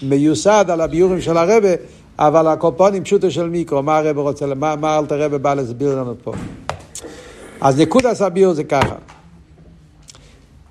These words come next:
יש מיילה בנשומס על מלוכים, ויש מיילה במלוכים על נשומס.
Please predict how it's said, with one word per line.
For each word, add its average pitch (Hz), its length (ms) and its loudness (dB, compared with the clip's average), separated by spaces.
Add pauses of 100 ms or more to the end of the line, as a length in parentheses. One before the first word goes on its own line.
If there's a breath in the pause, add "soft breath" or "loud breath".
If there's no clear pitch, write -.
(140)
יש 202 380 2
מיילה 202 580 2
בנשומס 175 640 -2
על 160 120 -2
מלוכים, 170 580 -2
ויש 151 260 -4
מיילה 165 300 -2
במלוכים 143 580 -4
על 131 140 -6
נשומס. 113 500 -10